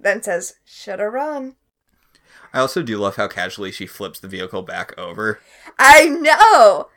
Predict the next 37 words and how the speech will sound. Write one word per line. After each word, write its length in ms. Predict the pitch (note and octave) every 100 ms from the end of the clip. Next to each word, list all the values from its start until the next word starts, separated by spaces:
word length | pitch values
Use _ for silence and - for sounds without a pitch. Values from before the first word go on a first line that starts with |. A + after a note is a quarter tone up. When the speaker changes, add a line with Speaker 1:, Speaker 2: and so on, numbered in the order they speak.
| _ _ _ _ _
Speaker 1:
So, 520 | - - C4 B3+ B3
uh, 320 | A#3 A3+ A3 -
yeah, 320 | A3 E4+ C4+ - _ -
Furlow, 560 | C4+ C#4 C#4 C4+ B3+
uh, 360 | B3 A#3+ A3+ B3+ _ _ _ -
John 240 | A3 B3+ C4
manages 380 | C4 C4 B3 -
to 100 | C4
topple 380 | - B3 G#3+
Furlow's 500 | A#3+ A#3+ B3+ B3 G#3+
vehicle, 440 | G#3 G#3 G3+ G#3+ A3
and 100 | G#3+
now 120 | G#3+
the 100 | G#3
two 220 | - C4
of 160 | A#3 A3
them 380 | G#3 G3+ A#3 -
are 580 | G3+ G#3 G3+ G3+ G3+ - _ _ _ _ _ _ _
squaring 680 | - - - A#3 A3 G#3+ G#3
off. 500 | G3 G#3+ F4 - _ _ _ _ _ _ _ _
Speaker 2:
Yeah, 420 | - A#2+ G#2 G2 G#2+ _ _
Furlow 460 | F3+ A3 B3 G#3
tells 300 | - C#3 A2+
him, 140 | G#2+ G2 -
"I 120 | G#2+
know 220 | G#2+ A#2
that 160 | C#3+ F3
you 120 | D3+
think 320 | D#3+ C#3+ B2+
I'm 260 | B2 A#2 A2+
the 180 | A#2 A2
bad 340 | A2+ A2+ G#2+
guy 200 | A2 G2+
here 300 | G2 G2 F#2+
or 140 | F#2 F#2+
whatever, 560 | F#2 F#2 F#2 F#2 F#2 F#2
but 360 | F#2 F#2+ F#2